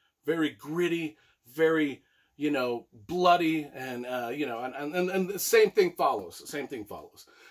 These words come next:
I mean, these people were living in a grim time. You do not want to be living in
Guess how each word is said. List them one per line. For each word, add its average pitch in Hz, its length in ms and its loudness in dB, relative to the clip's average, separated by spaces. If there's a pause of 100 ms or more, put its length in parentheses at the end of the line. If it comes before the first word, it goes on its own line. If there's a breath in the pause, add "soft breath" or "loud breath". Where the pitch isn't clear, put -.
I 156 80 -2
mean, 202 180 6
these 247 200 0
people 196 320 2
were 160 100 8
living 160 320 2
in 143 120 0
a 131 100 -2
grim 160 480 0
time. 139 340 -2 (360 loud breath)
You 269 200 -2
do 269 120 0
not 254 240 8
want 240 200 6
to 208 60 -6
be 208 140 2
living 190 480 8 (300)
in 180 380 2